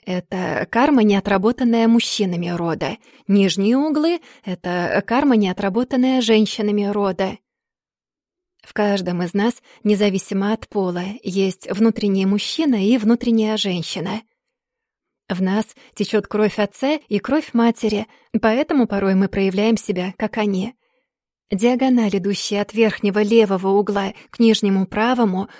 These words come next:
указывает на мужскую карму рода, и по ней мы смотрим, как проявляет себя человек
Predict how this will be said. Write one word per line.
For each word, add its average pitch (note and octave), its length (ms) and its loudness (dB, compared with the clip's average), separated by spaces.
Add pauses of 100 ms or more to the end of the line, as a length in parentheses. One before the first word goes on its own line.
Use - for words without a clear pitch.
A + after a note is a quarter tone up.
указывает G#3 720 -2
на A#3+ 120 6
мужскую A#3 500 2
карму G3+ 480 0
рода, F3+ 440 -2 (260)
и G3+ 140 2
по - 120 -4
ней B3 420 0
мы G#3 160 2
смотрим, G#3 460 0
как A3 260 -2
проявляет G3 600 -2
себя F#3+ 280 -4
человек F#3+ 520 -6